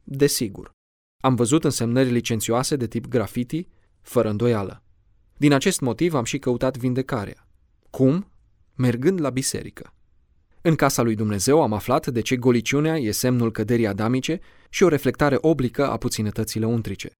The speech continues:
Privind spre zidurile unor mănăstiri transilvanene, am descoperit iconografia bizantină care elogia cumințenia trupului ascetic.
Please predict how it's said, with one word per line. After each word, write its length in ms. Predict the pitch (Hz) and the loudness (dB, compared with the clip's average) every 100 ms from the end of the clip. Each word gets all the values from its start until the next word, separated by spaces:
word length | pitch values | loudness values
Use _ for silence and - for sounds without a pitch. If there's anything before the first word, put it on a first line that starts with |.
| _ _ _ _ _ _ | _ _ _ _ _ _
Privind 340 | - 123 170 220 | 2 4 4 2
spre 220 | - 120 | 2 0
zidurile 440 | 110 139 131 120 | 2 4 4 4
unor 220 | 113 110 104 | 2 2 0
mănăstiri 480 | 110 107 - 139 | 0 0 0 -2
transilvanene, 800 | 139 110 104 107 101 101 123 151 | -2 -4 -2 -2 -2 -2 0 -2
am 120 | 147 | -2
descoperit 540 | 113 104 117 120 135 139 | -2 0 0 2 0 0
iconografia 640 | 113 123 110 107 101 131 | -2 0 0 -2 -2 -2
bizantină 580 | 117 107 101 92 139 151 | -2 -2 -4 -2 -2 -2
care 280 | - 110 - | -2 -2 0
elogia 480 | 131 120 117 127 143 | 2 2 2 2 0
cumințenia 560 | 113 104 98 120 117 | -2 -4 -2 -2 -2
trupului 480 | 107 - - 107 107 | -2 -6 -6 -4 -4
ascetic. 600 | 110 - - 113 - - | -6 -8 -4 -6 -6 -18